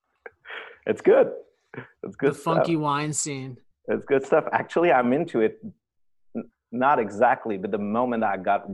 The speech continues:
Speaker 1: really, really into it is because of Our Legacy.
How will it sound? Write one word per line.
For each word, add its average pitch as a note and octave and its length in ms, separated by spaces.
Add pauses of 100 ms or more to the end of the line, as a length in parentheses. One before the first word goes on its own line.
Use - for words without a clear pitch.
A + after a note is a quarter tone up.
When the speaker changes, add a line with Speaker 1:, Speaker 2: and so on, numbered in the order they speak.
Speaker 1:
really, G#2 340
really G2 500
into F#2+ 320
it F2 140
is - 160
because F#2+ 260
of F2 160
Our G2 220
Legacy. E2+ 440